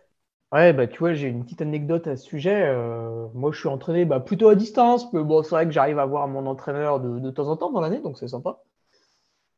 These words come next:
Et, euh, il y avait des séances que, que, que je passais, tu vois, des trucs de vitesse, euh, voilà, j'arrivais à faire les, les allures, tout ça, il n'y a pas de souci. Mais en fait, il y avait certaines, euh, plages d'allure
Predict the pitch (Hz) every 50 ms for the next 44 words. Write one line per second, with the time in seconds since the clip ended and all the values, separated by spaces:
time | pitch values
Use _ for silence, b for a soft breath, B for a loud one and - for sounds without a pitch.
0 | _ _ 160 214 262 254 202 170 151 147 151 147 147 147 170 180 156 156 143 -
1 | - 226 254 277 - - - - 135 131 127 123 123 123 123 123 123 - 143 131
2 | 123 - - 139 131 - - - 208 208 - 233 208 - - 165 151 143 131 -
3 | - 190 160 151 165 143 151 156 - 202 196 208 214 214 202 208 - 151 139 135
4 | 139 165 190 185 170 156 160 143 143 147 151 170 160 147 - - 170 160 151 143
5 | 135 131 135 135 139 139 143 170 202 220 214 185 - - 156 - 220 226 196 151
6 | - 160 156 - - 170 160 - 262 320 381 - - b b b b b b b
7 | b b _ _ _ _ _ _ _ _ _ _ _ _ _ 160 165 190 180 294
8 | 294 - - 180 147 143 139 131 - - 233 - - - 220 214 190 165 139 135
9 | 127 123 123 127 - 185 208 220 202 175 156 156 160 214 320 403 - -